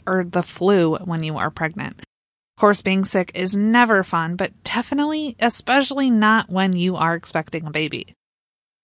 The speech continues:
The one thing that I left out of that episode that we're really gonna tackle today is talking about having a fever during your pregnancy. I will admit that I ran a fever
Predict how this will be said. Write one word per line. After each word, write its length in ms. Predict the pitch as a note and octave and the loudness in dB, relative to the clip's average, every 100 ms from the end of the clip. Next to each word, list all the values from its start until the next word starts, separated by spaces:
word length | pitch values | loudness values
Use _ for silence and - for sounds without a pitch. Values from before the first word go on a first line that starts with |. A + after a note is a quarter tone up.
| _ - | _ -2
The 160 | A3 | 2
one 240 | A3+ E4 G4+ | 6 6 4
thing 220 | B3 A3+ | 2 4
that 100 | G#3 | 4
I 100 | F#3+ | 2
left 300 | F3+ F3 - - | 2 0 0 -4
out 220 | A#3 F4 | 2 4
of 120 | C4+ | 6
that 220 | F#3+ E3 - | 4 2 -2
episode 560 | E3 E3+ E3 D#3 D#3+ | -4 -2 -2 -2 -4
that 180 | - G3 | -4 -2
we're 120 | G3 | 0
really 320 | F#3 F3+ F#3+ G#3 | 0 2 2 4
gonna 220 | G#3 G3+ | 2 0
tackle 500 | - F3+ D#3+ F3+ F3+ | 0 0 0 0 -2
today 540 | - E3+ D3 E3 D4 - _ - | -2 -4 -2 -2 -4 -4 _ 4
is 260 | G#3 G#3 | 4 4
talking 500 | - F3+ E3+ B3+ B3+ A#3+ | 2 0 2 2 0 2
about 300 | A3 A3+ - | 2 2 0
having 400 | - F3 G#3 A3 | -2 2 2 2
a 120 | A3 | 0
fever 640 | G#3 - - F3+ E3+ C#3 D#3 | -2 -4 -2 -2 -2 -6 -6
during 300 | D#3+ D3 D3 | -6 -6 -6
your 80 | C#3 | -10
pregnancy. 640 | - D#3+ - C#3 - - _ _ _ _ _ _ _ _ - | -8 -10 -10 -10 -12 -12 _ _ _ _ _ _ _ _ 2
I 380 | G#3 A#3+ D4+ D#4+ | 2 4 0 -4
will 180 | G#3 A#3+ | -2 2
admit 440 | A#3+ F#3 E3+ A3 _ | 2 0 -4 -4 _
that 260 | - G3+ G3 | -2 0 2
I 140 | F#3 | 2
ran 220 | G3 A3+ C4+ | 4 4 4
a 80 | |
fever 580 | C4 - D#3+ F#3+ C4 D4 | 0 -4 -2 0 0 -2